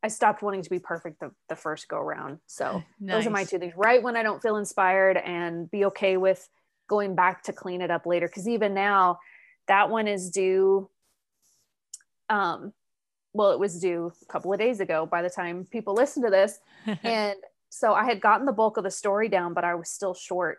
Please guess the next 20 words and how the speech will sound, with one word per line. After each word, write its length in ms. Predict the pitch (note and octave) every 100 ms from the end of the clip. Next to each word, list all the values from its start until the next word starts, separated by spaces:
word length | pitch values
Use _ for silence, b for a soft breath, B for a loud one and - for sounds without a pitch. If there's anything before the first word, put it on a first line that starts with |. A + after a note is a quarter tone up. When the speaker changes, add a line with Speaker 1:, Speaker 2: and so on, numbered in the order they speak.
| -
Speaker 1:
on 240 | F3+ F3
my 180 | E3+ E3 -
count, 280 | F3+ E3 E3+
and 100 | E3
I 60 |
wasn't 320 | F3 G#3 G#3+ E3+
happy 380 | F3+ F3+ F3
totally. 340 | E3+ F#3+ F3 D#3+
It, 140 | E3
it 240 | C#3+ G2+ G3
needed 360 | F#3 F#3+ F3+
more, 280 | E3+ E3+ F3
it 80 | E3
needed 200 | E3 E3+
more 120 | A3+
conflict, 460 | A#3 E4 D#4+ A3+ E3+
it 80 | D#3
needed 220 | E3 F3+
more 160 | F3+
depth. 280 | F3 G3+ G3